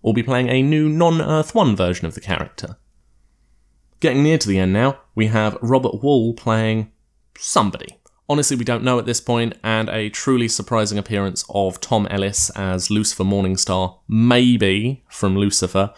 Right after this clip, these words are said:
although that could just have been a mate turning up to set to say hi to his friends.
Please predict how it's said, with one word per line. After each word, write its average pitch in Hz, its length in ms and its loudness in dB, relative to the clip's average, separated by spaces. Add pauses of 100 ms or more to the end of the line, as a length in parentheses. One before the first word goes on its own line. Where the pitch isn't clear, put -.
(220)
although 104 260 4
that 98 220 0
could 156 240 2
just 131 300 0
have 120 100 -4
been 110 100 2
a 107 60 4
mate 98 320 0
turning 92 300 0
up 87 140 -4
to - 60 -2
set - 320 0
to - 60 -6
say 85 180 0
hi 85 200 -2
to - 160 -6
his 80 100 -2
friends. - 540 -8